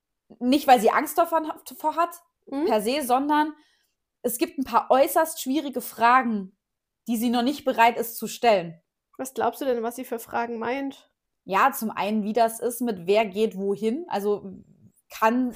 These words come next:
Speaker 1: muss sie immer wieder mit zu Xaden oder kommt Xaden zu ihr? Ich glaube,
Speaker 2: Mhm.
Speaker 1: das ist zum einen eine schwierige Frage.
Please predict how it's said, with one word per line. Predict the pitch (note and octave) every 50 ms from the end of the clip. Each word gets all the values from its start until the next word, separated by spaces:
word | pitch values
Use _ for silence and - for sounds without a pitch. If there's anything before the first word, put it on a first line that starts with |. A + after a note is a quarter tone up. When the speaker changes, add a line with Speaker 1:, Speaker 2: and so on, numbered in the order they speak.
| - -
Speaker 1:
muss | A#3 A#3 C4 D4 D4 -
sie | C#4 B3+ B3
immer | C4+ C#4 C4+ B3+ A#3+
wieder | B3+ A#3 B3 B3 B3 B3 A#3+ - - G#3+
mit | A3+ A3+ A3 A3+
zu | - A#3+
Xaden | A3 F#3+ G3 G#3 A#3+ C#4 C4+ C4+
oder | A#3 A3+ G#3+ G#3+
kommt | - A3+ A3 F#3+
Xaden | G3+ G#3 G#3 G#3 G3
zu | F#3+ - G#3
ihr? | - - D#4 D#4
Ich | D#4 -
glaube, | A3+ G#3 C#4 C#4
Speaker 2:
Mhm. | B3+
Speaker 1:
das | D4 F#4+ A4 A4
ist | C#4 - -
zum | - C4+ B3+
einen | - - B3+ C4 C4
eine | C4 C4+
schwierige | - - B3+ C4+ D4 C#4 C#4+ B3 C#4
Frage. | - - - C4+ C4 C4 C4+ C4+ D4 D#4